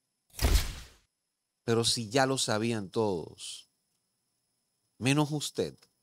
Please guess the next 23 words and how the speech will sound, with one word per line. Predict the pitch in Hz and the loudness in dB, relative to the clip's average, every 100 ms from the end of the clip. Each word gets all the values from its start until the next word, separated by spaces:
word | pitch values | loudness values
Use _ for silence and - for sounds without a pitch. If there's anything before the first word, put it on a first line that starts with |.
| _ _ _ _ _ _ _ _ _ _ _ _ _ _ _ _ _ | _ _ _ _ _ _ _ _ _ _ _ _ _ _ _ _ _
menos | 104 135 151 147 | 0 2 4 2
usted. | 143 - 95 78 _ _ _ _ _ _ _ _ _ _ | -2 -4 -6 -6 _ _ _ _ _ _ _ _ _ _
A | 92 | -8
mí | 90 101 | -4 0
lo | 123 | 2
que | 135 165 | 2 2
me | 160 | 4
da | 151 139 151 | 8 10 10
es | 147 147 156 - _ _ _ _ _ _ | 8 4 2 -6 _ _ _ _ _ _
que | - 98 | -4 0
esta | 107 - 143 | 0 6 6
defensa | 143 - 160 151 120 - 101 - | 6 4 6 6 4 2 0 6
a | 120 | 6
ultranza | 117 104 135 151 143 113 - 95 107 _ _ _ | 6 4 6 8 6 2 -2 -4 -6 _ _ _
que | - 107 | 0 2
hace | 117 139 | 4 2
Kelvin | 127 139 139 127 | 4 4 4 0
Cruz, | 143 139 107 - _ _ _ | 2 2 0 -4 _ _ _
que | - 117 107 90 _ _ _ _ _ _ _ _ _ _ _ - | -6 -2 0 -4 _ _ _ _ _ _ _ _ _ _ _ -12
luce | 87 127 135 - 151 143 | -4 2 2 4 4 2
muy | 113 110 120 139 | 0 -6 0 0
desafortunada | 143 139 143 135 139 127 120 120 139 120 98 - | 2 2 0 0 -2 -2 -4 2 6 6 4 6
para | 110 117 139 - | 8 8 6 2